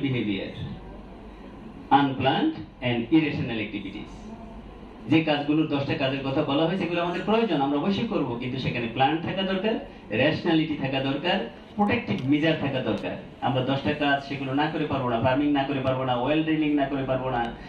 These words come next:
ইন্ডাস্ট্রিয়ালাইজেশন না করে পারবো না, এই সবগুলোই আমরা করব, কিন্তু সেখানে যেটা দরকার সেখানে ক্রুয়েল বিহেভিয়ার থাকা না, না করে সেখানে হওয়া উচিত planned and rational and proper preventive measure, proper, proper previ-, proper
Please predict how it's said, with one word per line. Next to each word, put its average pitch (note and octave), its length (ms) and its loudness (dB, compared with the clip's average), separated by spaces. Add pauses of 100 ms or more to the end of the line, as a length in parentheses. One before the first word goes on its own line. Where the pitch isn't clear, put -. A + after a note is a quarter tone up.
(140)
ইন্ডাস্ট্রিয়ালাইজেশন E3 680 2
না D#3+ 140 4
করে D#3 160 0
পারবো C#3+ 200 0
না, C#3+ 60 2
এই D3 80 2
সবগুলোই B3+ 340 0
আমরা A#3 200 2
করব, D3 480 0 (320)
কিন্তু D#3 320 2
সেখানে D3+ 360 2
যেটা C3+ 180 -4
দরকার C#3+ 480 0
সেখানে D3 240 -2
ক্রুয়েল A3+ 380 2
বিহেভিয়ার C3+ 420 0
থাকা A#2+ 220 -2
না, A#2+ 280 0 (120)
না D3 280 4
করে C3+ 200 2 (420)
সেখানে C3 320 2 (200)
হওয়া D3+ 220 6
উচিত E3+ 300 0 (120)
planned D3 440 2
and B2+ 120 -4 (100)
rational A2+ 400 -2 (240)
and G#3 120 0 (1160)
proper E3+ 340 6 (300)
preventive C3+ 480 0
measure, G2+ 280 2 (100)
proper, C#3+ 220 4 (140)
proper D3 260 2
previ-, A#2 360 0
proper D3+ 220 4